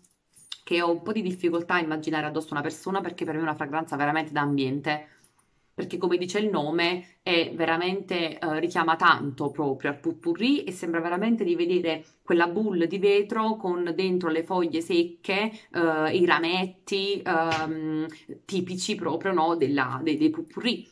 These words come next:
che si trovano sulle tavole per profumare gli ambienti. Questo è un profumo estremamente aromatico in cui si sente tanto l'odore delle erbe aromatiche, eh, se-, sento tantissimo un odore tipo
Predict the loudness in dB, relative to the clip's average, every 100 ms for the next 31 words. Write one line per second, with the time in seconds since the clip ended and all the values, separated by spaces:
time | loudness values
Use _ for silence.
0 | _ -6 -4 -2 0 0 -2 -4 -8 _
1 | -4 -2 2 0 2 0 -2 -4 -6 -4
2 | -2 -2 -2 -2 0 0 -2 -4 -2 -4
3 | -6 _ -2 0 0 -2 -4 -4 -4 -4
4 | -2 0 -2 -2 -2 2 0 0 -2 -2
5 | -2 -2 -4 -4 -6 -6 -8 -4 0 2
6 | 2 -2 -2 -2 -2 -8 0 4 6 6
7 | 4 2 2 2 0 0 -2 -2 2 2
8 | 0 -2 0 0 -2 -10 _ -2 0 0
9 | -2 -6 -4 -4 -2 -2 -4 -6 -10 -4
10 | -4 -2 0 0 0 -4 0 2 2